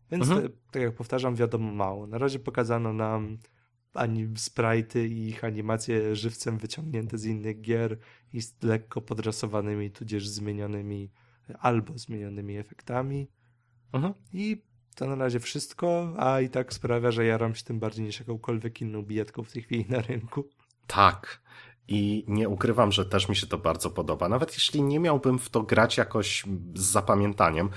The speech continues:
Speaker 2: chociaż jeśli dadzą Terumiego, to raczej, raczej wejdę w to, to i tak fajnie jest chociażby oglądać takie, no, dobre pomysły na gry.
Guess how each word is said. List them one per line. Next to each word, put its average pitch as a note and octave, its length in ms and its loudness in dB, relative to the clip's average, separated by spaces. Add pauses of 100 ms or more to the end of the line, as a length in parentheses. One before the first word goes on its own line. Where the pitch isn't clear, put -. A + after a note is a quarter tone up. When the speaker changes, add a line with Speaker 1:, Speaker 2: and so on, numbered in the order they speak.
(160)
Speaker 2:
chociaż F#2+ 320 2
jeśli F#2+ 260 0
dadzą G2 340 6
Terumiego, F#2 580 4
to E2+ 160 -2
raczej, D#2+ 380 0
raczej C2+ 380 -2
wejdę C2 320 -6
w - 80 -14
to, - 260 -2 (540)
to B2 180 2
i G#2+ 80 -4
tak - 460 4
fajnie A#2+ 440 8
jest - 180 0
chociażby G#2 460 -2
oglądać G#2+ 640 2
takie, G#2 460 2 (680)
no, F#3 280 0 (120)
dobre A#3+ 260 6
pomysły A3 420 2
na G3+ 140 2
gry. D#3 320 2